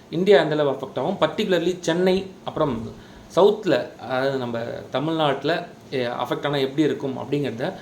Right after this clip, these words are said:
ரொம்ப சூப்பரா தத்ரூபமா காமிச்சிருக்காரு இப்பா பாதி.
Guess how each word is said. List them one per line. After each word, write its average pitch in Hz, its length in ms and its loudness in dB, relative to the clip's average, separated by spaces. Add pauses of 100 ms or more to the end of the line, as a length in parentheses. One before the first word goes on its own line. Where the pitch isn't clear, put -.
(220)
ரொம்ப 202 220 4
சூப்பரா 202 360 2
தத்ரூபமா 165 760 4
காமிச்சிருக்காரு 139 760 -2 (160)
இப்பா 131 200 2
பாதி. 139 520 -2